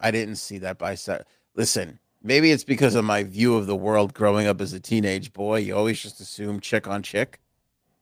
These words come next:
But I would gather that if you're swinging and the husband goes, "I wanna bang the other husband,"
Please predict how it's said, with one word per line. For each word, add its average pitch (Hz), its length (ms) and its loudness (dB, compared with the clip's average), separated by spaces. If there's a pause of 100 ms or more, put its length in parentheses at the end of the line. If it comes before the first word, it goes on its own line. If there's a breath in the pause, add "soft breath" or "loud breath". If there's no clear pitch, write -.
(120)
But 110 140 -4
I 117 160 4
would 113 240 0
gather 120 500 0
that 101 380 0
if 104 160 -4
you're 117 200 -2
swinging 113 600 -2
and 104 180 -6
the 101 100 -2
husband 107 360 -4
goes, 101 340 -2 (360)
"I 101 80 0
wanna 120 280 6
bang 117 320 4
the 113 120 0
other 113 180 4
husband," 104 600 0